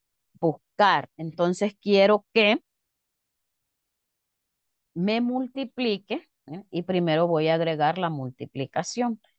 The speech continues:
Quiero que primero me multiplique, eh, el valor de la C doce por,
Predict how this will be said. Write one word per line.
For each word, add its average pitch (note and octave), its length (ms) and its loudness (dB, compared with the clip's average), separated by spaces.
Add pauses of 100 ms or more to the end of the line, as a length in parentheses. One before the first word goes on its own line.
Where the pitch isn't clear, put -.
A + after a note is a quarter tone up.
(380)
Quiero G#3 300 6
que G#3 140 6
primero F#3 560 4
me E3+ 200 4
multiplique, A3+ 1120 0 (1700)
eh, D#3 480 -4 (400)
el C3+ 180 0
valor E3 500 2
de D3+ 200 -4
la D3 180 -4
C F#3 280 -4
doce G#3 520 -8 (220)
por, A#3+ 480 2